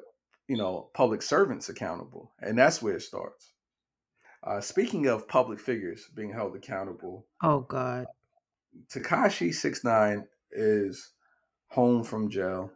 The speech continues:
Speaker 1: Um, he has completed his sentence and is home on house arrest. And we're, we're gonna discuss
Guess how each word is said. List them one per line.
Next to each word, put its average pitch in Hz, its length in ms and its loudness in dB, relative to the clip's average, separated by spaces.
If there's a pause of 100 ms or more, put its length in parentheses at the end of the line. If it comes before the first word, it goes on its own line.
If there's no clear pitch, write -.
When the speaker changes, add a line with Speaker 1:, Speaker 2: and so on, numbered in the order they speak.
(1200)
Speaker 1:
Um, 95 580 0 (280)
he 110 240 2
has 98 340 4
completed 127 680 4 (460)
his - 240 0
sentence - 680 2 (500)
and 101 180 -2
is 98 140 -4
home 113 320 2
on 101 120 2
house 98 340 0
arrest. - 260 -2
And 107 120 2
we're, 120 200 0 (400)
we're 135 120 4
gonna 147 160 8
discuss 131 680 2